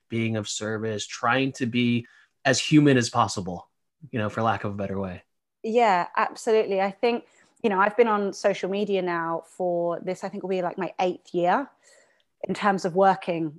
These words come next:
Speaker 2: on
Speaker 1: Right.
Speaker 2: several platforms. So I have really seen the change over those eight years of how it's grown and the things that you used to put up. And I used to very much be one of those people that would show what I thought people wanted to see in terms of that picture perfect ideal of,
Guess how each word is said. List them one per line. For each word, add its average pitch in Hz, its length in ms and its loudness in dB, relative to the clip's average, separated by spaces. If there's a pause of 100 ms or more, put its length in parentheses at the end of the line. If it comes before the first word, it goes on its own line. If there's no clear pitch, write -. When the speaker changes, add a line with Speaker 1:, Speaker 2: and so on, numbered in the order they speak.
(120)
Speaker 2:
on 185 120 2
Speaker 1:
Right. 196 240 2
Speaker 2:
several 180 220 -4
platforms. 165 640 -6
So 185 320 -4
I 233 200 4
have 202 260 -4
really 202 400 4
seen 180 380 -2
the 170 80 -4
change 160 640 -2
over 170 240 -2
those 165 340 -4
eight 175 200 -8
years 160 340 -6
of 156 60 -14
how 165 300 -4
it's - 180 -10
grown 175 320 -2
and 160 180 -6 (280)
the 196 40 -4
things 196 240 0
that 180 120 -2
you 185 60 -4
used 196 200 -2
to 190 80 -4
put - 180 -8
up. - 320 -4
And 190 80 0
I 185 60 -2
used 185 400 -4
to 196 80 -6
very 185 200 0
much 185 220 -4
be 180 100 -4
one 180 160 -4
of 180 60 -4
those 175 180 -4
people 170 300 -8
that 180 120 -4
would 175 180 -6 (240)
show 196 340 2
what 180 180 -2
I 160 100 -10
thought 214 420 6
people 196 260 -4
wanted 180 320 -8
to - 80 -20
see 185 300 -2
in 165 100 -6
terms 170 300 -12
of 165 80 -12
that - 240 -6
picture - 320 -8
perfect - 840 -6 (360)
ideal 180 460 0
of, 160 200 -8